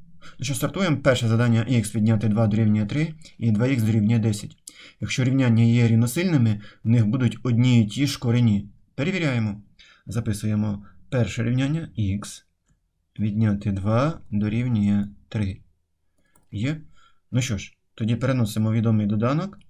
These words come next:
Це у нас мінус два через знак дорівнює з протилежним знаком. То тоді буде х дорівнює три. Зліва у нас було мінус два, справа буде плюс два.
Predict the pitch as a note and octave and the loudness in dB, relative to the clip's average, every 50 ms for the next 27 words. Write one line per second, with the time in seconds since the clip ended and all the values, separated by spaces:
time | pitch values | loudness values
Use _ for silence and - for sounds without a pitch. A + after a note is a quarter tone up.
0 | _ _ _ _ _ _ _ _ _ _ _ _ _ _ _ - A#2+ A#2 A2 G#2+ | _ _ _ _ _ _ _ _ _ _ _ _ _ _ _ -4 -2 0 0 2
1 | G#2+ G2+ G2+ G2 - - _ - - G#2 G2+ G2 G2 G2 F#2+ G2 G#2 B2 C#3+ D#3+ | 0 0 -2 -4 -8 -14 _ -10 -6 -4 -4 -2 -4 -4 -4 -4 -2 -2 -2 -4
2 | D#3 - - _ _ _ _ _ _ _ - - A2+ A2 G#2+ G#2 G#2+ A2 A2 G#2 | -6 -8 -18 _ _ _ _ _ _ _ -10 -8 -4 -4 -2 0 0 0 0 0
3 | G2+ A#2 C3+ C#3+ C3 G#2 G2+ G2 - - G#2+ - G#2 G2+ G#2 G#2 A#2 A#2 A#2 A#2+ | -2 -2 -2 -2 -2 -2 -2 -2 -4 -8 -10 -6 -4 -2 -2 -2 -2 -4 -4 -2
4 | B2 A2 G2+ G2+ - - _ _ _ _ _ _ _ _ _ _ _ _ _ - | -2 -2 -4 -4 -8 -16 _ _ _ _ _ _ _ _ _ _ _ _ _ -20
5 | _ _ _ _ _ _ _ - G#2+ G2+ G#2 A#2 A2 A2 A#2+ B2 A2+ A2 A#2+ A2 | _ _ _ _ _ _ _ -8 -6 -6 -4 -4 -2 -2 0 0 0 0 0 0
6 | G#2 G#2+ G#2+ - A2 A2+ C#3 D3+ - - - - _ _ _ - - - D3+ G#2+ | 0 -2 -2 0 0 -2 -2 -2 -6 -12 -16 -18 _ _ _ -20 -16 -10 -6 -4
7 | G#2+ A2+ A2+ A#2 A2+ G#2 G2+ G2+ G2+ G2+ G2+ G#2+ G#2 A2 - - - _ _ _ | -2 -2 0 0 0 0 0 -2 -2 -2 -4 -6 -8 -12 -16 -20 -20 _ _ _
8 | _ _ - G#2+ A2+ C3 D3+ D#3 - - _ _ _ - - _ - - G2+ G#2 | _ _ -6 -4 -2 -2 -4 -6 -8 -14 _ _ _ -20 -20 _ -10 -6 -4 -2
9 | B2 B2 A2+ A2 G#2+ A2 G#2 G#2 G#2+ A2 A2 A2 G#2+ A2+ C3+ D3+ D#3+ D#3 D3+ D3 | 0 0 2 2 2 0 0 -2 -2 0 0 0 2 2 2 2 0 0 -2 -2
10 | D3 D3+ D#3+ D#3+ D#3+ D#3 - - - C3 B2+ C3 B2 A2+ A#2 G#2 A2 G#2+ - - | -2 -2 -2 -2 -4 -8 -12 -12 -8 -6 -4 -4 -2 -2 -2 -2 -4 -4 -4 -6
11 | G#2+ G2+ G2 - G2+ G2+ G2 G2+ - | -6 -6 -6 -8 -8 -8 -6 -6 -8